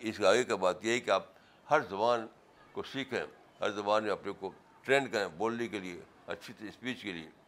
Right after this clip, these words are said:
تو آپ کہیں گے، "میرے پاس اتنا وقت کہاں ہے؟" تو پھر سوال کیوں کرتے ہیں بھائی؟ سوال مت کیجیے،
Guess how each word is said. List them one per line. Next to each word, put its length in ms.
تو 100
آپ 140
کہیں 100
گے، 100
"میرے 160
پاس 100
اتنا 160
وقت 260
کہاں 160
ہے؟" 40
تو 100
پھر 80
سوال 280
کیوں 120
کرتے 160
ہیں 100
بھائی؟ 180
سوال 160
مت 200
کیجیے، 220